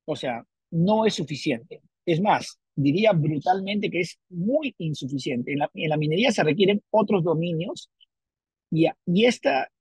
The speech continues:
eh, y esta curiosidad y esta inquietud para entender bien me ha llevado a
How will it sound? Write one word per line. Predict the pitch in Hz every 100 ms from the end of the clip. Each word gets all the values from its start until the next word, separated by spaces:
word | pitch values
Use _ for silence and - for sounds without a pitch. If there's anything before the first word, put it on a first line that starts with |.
| _ _ _ _
eh, | 151 -
y | 180 -
esta | 175 -
curiosidad | - 262 196 151 143 131 170 180
y | 156
esta | 160 214
inquietud | 196 175 139 170 185
para | 175 143
entender | 131 127 135 156 156
bien | 156 156 214 - _ _
me | 160 170
ha |
llevado | 185 190 180 170 170 170 180 _ _ _ _ _ _
a | 147 143 139 139 135